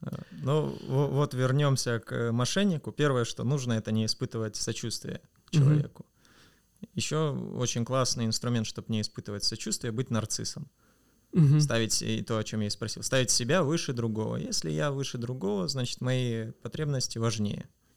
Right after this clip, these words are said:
Speaker 1: если я частный мошенник, допустим.
Speaker 2: Мгм.
Speaker 1: А, дальше мне нужно по-хорошему каким-то образом загнать человека в стресс. Либо, м, таким, э, манипулятивным каким-то ходом, будучи крутым манипулятором, втираясь в доверие,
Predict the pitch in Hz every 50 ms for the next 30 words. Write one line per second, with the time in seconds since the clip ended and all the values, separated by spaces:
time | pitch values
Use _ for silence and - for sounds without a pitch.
0 | _ - - - - 113 107 95 - - 110 101 - - 104 98 98 98 - -
1 | - 104 101 - - - - - - - - - - - - - _ _ _ _
2 | _ _ _ _ _ _ - 165 147 131 147 156 156 104 104 104 107 104 104 -
3 | - - - _ _ _ _ _ _ _ - - 143 190 220 - - 151 131 127
4 | 151 165 151 147 160 143 139 135 120 - 110 - - 120 120 143 156 - - 143
5 | 131 131 123 120 120 117 117 110 - - - - 151 147 135 - 113 120 131 135
6 | 131 127 107 113 117 117 113 113 - _ - _ _ - 113 110 113 107 117 127
7 | 131 - - - 101 101 104 113 - - 98 - - - - 101 95 - - -
8 | - _ _ _ _ _ _ _ _ _ _ _ _ _ _ _ _ _ _ -
9 | - 110 110 123 120 110 110 110 107 107 107 104 104 101 104 104 - _ _ _
10 | _ - - 117 123 113 - - 107 - - - - - - - 123 - - -
11 | - - - - - 117 120 127 123 - 131 131 143 147 - 247 254 247 226 220
12 | 208 196 190 175 - 185 180 - 180 170 - 175 165 160 151 151 147 147 143 147
13 | - 131 127 131 127 127 117 - - - - 120 127 - - 135 131 123 120 120
14 | 123 117 - - 123 117 120 117 110 - 120 110 110 107 - - 123 117 113 113
15 | 110 101 107 104 110 110 113 113 110 104 107 117 117